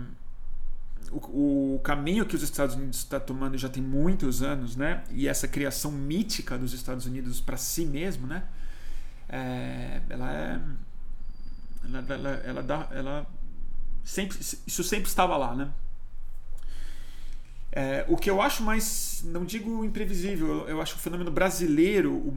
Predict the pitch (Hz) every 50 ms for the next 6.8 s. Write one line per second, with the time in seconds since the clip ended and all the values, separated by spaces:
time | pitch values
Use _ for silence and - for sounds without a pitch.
0 | 139 - 120 135 135 - - - - 139 131 135 139 143 143 143 143 139 139 135
1 | 131 - - - - - - - - - - - - - - - - - - -
2 | - - - - - - - - - - - - - - 175 170 139 - - 131
3 | 120 - 143 135 - - 147 135 127 127 123 123 117 117 117 117 123 123 131 127
4 | 123 127 123 - - 139 131 127 127 135 127 131 131 120 120 127 - - - -
5 | - 127 127 123 123 127 - - 135 135 - - - 135 131 135 135 139 - -
6 | 143 143 139 135 135 135 147 - - 123 - 135 131 - - -